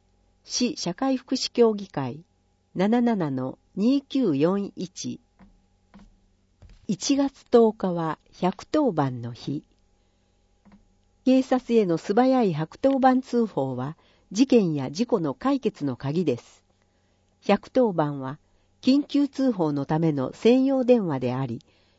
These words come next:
問い合わせや相談等は、相談専用電話か、安城警察署へかけてください。相談専用電話番号、プッシュ回線、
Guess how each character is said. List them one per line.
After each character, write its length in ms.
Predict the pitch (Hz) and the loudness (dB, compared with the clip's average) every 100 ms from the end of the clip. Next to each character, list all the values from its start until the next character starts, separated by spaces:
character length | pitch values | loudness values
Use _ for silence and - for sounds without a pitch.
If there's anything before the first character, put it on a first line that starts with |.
| _ | _
問 200 | - 226 | 2 4
い 60 | 226 | 6
合 80 | 220 | 4
わ 120 | 202 | 0
せ 180 | - 190 | 0 0
や 220 | 175 165 | 0 -2
相 280 | - 226 247 | 0 2 2
談 240 | 240 226 | 0 -2
等 300 | 220 233 208 | -2 0 0
は、 200 | 127 123 - _ _ _ | -2 -6 -8 _ _ _
相 340 | - 214 220 | 0 2 2
談 280 | 202 202 185 | 0 -2 -4
専 300 | - 226 254 | 0 2 2
用 220 | 269 262 | 0 0
電 260 | 240 247 180 | 2 2 0
話 120 | 131 | -6
か、 260 | - 123 - _ _ | -8 -10 -10 _ _
安 220 | - 254 | 0 0
城 200 | 226 180 | 2 0
警 200 | 143 220 | 2 2
察 260 | 262 277 - | 2 -2 -4
署 200 | - 240 | -4 0
へ 100 | 156 | 0
か 160 | - 226 | -2 -4
け 100 | 226 | -4
て 100 | 151 | -4
く 100 | 127 | -6
だ 120 | 131 | -8
さ 200 | - 117 | -8 -8
い。 120 | - _ _ _ _ _ _ _ _ _ _ _ | -10 _ _ _ _ _ _ _ _ _ _ _
相 340 | - 254 269 | -2 0 2
談 240 | 262 247 226 | 2 0 0
専 300 | - 233 254 | 2 2 2
用 200 | 254 226 | 0 2
電 240 | 226 220 | 0 0
話 140 | 214 | -4
番 280 | 202 185 156 | -4 -4 -4
号、 240 | 131 123 165 _ _ _ _ _ _ _ | -6 -6 -8 _ _ _ _ _ _ _
プ 80 | 190 | -8
ッ 20 | |
シ 220 | - - | -6 -6
ュ 20 | |
回 240 | 262 254 196 | -2 -2 -2
線、 360 | - 127 117 | -4 -6 -6